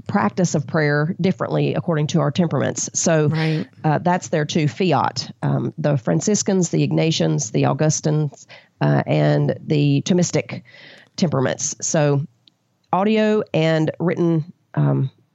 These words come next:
Speaker 1: resources there. And it is on the mystery of suffering and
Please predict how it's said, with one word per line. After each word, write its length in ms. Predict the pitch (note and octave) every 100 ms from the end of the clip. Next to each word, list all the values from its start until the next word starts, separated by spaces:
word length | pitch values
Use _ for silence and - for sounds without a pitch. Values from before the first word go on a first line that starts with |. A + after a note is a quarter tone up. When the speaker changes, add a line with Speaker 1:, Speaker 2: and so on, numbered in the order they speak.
| _
Speaker 1:
resources 560 | F3 F3 - D#3 E3+ D3+
there. 320 | D#3 D3+ D3+ - - - -
And 180 | E3 D#3
it 160 | D3 D#3+
is 320 | F#3 F#3 F3
on 300 | - D#3 D3+ -
the 80 | D#3+
mystery 300 | D3+ D#3 C#3
of 60 |
suffering 460 | - C#3 - D3+ D3+
and 500 | C#3+ C#3+ C#3+ D3